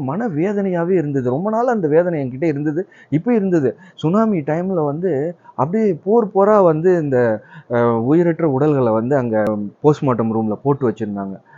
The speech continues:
அஹ், அப்போ அப்பயும் நான் பார்த்திருக்கேன். அது வந்து வேற வழி இல்ல, ஒரு இயற்கை பேரிடர் நடக்குது, அதுல நம்ம சிக்கிக்கிட்ட மனிதன், வேற வழி இல்ல, அது போ-, போட்டு வைக்கப்பட்டிருக்காங்க. But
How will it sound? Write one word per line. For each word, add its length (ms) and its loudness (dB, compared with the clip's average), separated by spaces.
அஹ், 160 0
அப்போ 500 0
அப்பயும் 320 0
நான் 220 0
பார்த்திருக்கேன். 560 -6
அது 220 -4
வந்து 180 -2
வேற 200 2
வழி 240 0
இல்ல, 160 0
ஒரு 200 2
இயற்கை 340 0
பேரிடர் 380 0
நடக்குது, 420 -2
அதுல 240 2
நம்ம 200 -4
சிக்கிக்கிட்ட 380 -4
மனிதன், 340 -6
வேற 180 -2
வழி 200 -2
இல்ல, 240 -4
அது 260 -4
போ-, 160 0
போட்டு 260 -2
வைக்கப்பட்டிருக்காங்க. 680 -6
But 120 -2